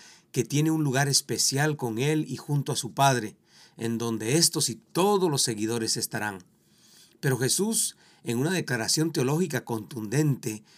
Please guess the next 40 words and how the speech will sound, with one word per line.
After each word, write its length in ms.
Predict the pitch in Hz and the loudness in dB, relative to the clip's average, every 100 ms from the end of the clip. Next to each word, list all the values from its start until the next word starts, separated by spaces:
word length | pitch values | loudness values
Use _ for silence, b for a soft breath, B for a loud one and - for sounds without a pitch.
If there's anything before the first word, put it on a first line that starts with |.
| b b | b b
una 160 | 123 139 | -2 -2
declaración 640 | 131 113 98 143 139 117 | -2 -4 0 2 0 2
bíblica, 560 | 147 156 131 113 117 104 | 0 0 -2 -4 -6 -6
dice 480 | 107 151 - 147 - B B B - | 0 4 4 2 -2 B B B -2
que 140 | 139 | 0
va 140 | 123 | 4
a 40 | 151 | 4
ir 160 | 180 | 4
a 80 | 170 | 2
preparar 540 | 147 135 117 113 131 139 | 0 -2 -2 -2 0 2
el 100 | 123 | 2
lugar. 400 | 113 104 92 - _ _ - _ _ | 0 -2 -6 -12 _ _ -20 _ _
Hay 180 | 123 123 | 0 2
mucho 320 | 131 202 170 | 4 4 2
espacio, 560 | - - 113 - 98 - b b b b | 2 0 0 0 -4 -14 b b b b
pero 240 | 131 127 165 | 2 4 4
él 100 | 220 | 4
necesita 540 | 180 131 - 190 151 | 2 2 0 2 0
entregar 560 | 123 - 117 113 165 151 | 0 0 -2 0 0 0
cuentas 580 | 156 170 147 117 104 | 2 4 2 -2 -4
con 480 | - 120 117 113 107 B B B B B - | -4 -2 -2 -2 -6 B B B B B 0
una 420 | 160 151 123 - | 4 6 4 -2
misión 500 | 143 143 - 175 180 | 2 4 6 6 4
cumplida 520 | 170 143 117 165 165 | 2 -2 2 4 6
delante 360 | 123 120 139 131 | 4 2 0 0
del 140 | 113 | -2
Padre 340 | 113 139 120 113 | 4 4 4 0
para 280 | - 117 120 | -2 -4 -2
que 220 | 127 110 B B | -4 -4 B B
se 220 | - 131 | 2 4
desencadene 760 | 120 - 120 113 117 147 165 | 4 2 2 0 2 2 2
toda 280 | 151 156 160 | 2 0 0
una 140 | 165 143 | 0 2
serie 280 | 165 156 | 2 4
de 120 | 143 120 | 2 0
promesas 680 | 147 113 123 113 - 120 | -2 -2 2 2 4 2
que 120 | - 131 | 0 0
él 100 | 127 | 0
viene 260 | 143 123 | 0 0
dando 380 | 117 143 139 143 | 2 2 2 0